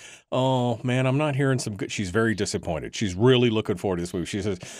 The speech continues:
"I heard some things that it's not that great." And she goes, "Tell me what Willie says." And I said, "Well, I don't know what he would know because he hated, he hated Guillermo del Toro's, uh, Crimson Peak. So I don't know if he's a good judge of this." And she goes, "Oh,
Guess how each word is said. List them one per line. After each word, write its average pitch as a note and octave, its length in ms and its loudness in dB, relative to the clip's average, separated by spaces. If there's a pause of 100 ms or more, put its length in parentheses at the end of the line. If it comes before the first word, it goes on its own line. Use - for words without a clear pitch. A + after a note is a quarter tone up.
(220)
"I C#3+ 120 2
heard F3 320 4
some C3+ 160 -4
things C3+ 320 0
that A#2 100 0
it's A2+ 180 -4
not B2 240 0
that A2+ 220 0
great." A#2 420 0
And A#2+ 80 -8
she A#2 80 -8
goes, A#2 160 -2
"Tell F#3 180 2
me G3+ 120 2
what D3+ 180 2
Willie C3+ 260 2
says." G#2 280 -2
And G#2 80 -2
I G#2 40 -2
said, G2+ 160 -4
"Well, G2+ 120 2
I B2+ 80 2
don't A#2+ 120 0
know G#2+ 80 0
what F#2+ 140 0
he A2+ 140 0
would F#2+ 140 -2
know F#2 160 0
because F2+ 280 -2
he C#3 220 0
hated, G2 400 0 (480)
he E3 160 4
hated C3 300 4
Guillermo A#2+ 340 2
del A2+ 160 2
Toro's, A2+ 640 0
uh, G2+ 300 2
Crimson G#2+ 420 0
Peak. A2+ 440 0 (320)
So - 160 2
I B2+ 100 6
don't C#3 140 4
know A#2+ 180 4
if G#2 80 -4
he's A#2 200 2
a G2+ 60 2
good G2+ 240 0
judge A#2 260 2
of G2 100 0
this." F#2+ 200 -2
And G#2+ 80 -6
she A2+ 120 -2
goes, G#2+ 260 0
"Oh, B2+ 280 2